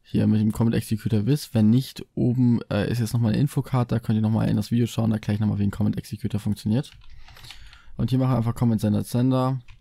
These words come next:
Comment C M D, String C M D Label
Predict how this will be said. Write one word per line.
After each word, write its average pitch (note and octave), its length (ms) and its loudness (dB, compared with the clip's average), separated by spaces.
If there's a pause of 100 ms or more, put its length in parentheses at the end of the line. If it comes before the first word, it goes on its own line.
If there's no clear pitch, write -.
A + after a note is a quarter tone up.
(720)
Comment G#2+ 300 0
C - 160 -4
M G2+ 140 2
D, A#2 340 2 (1300)
String - 440 -4
C - 180 -6
M G#2 100 0
D G#2 100 -2
Label A#2 460 0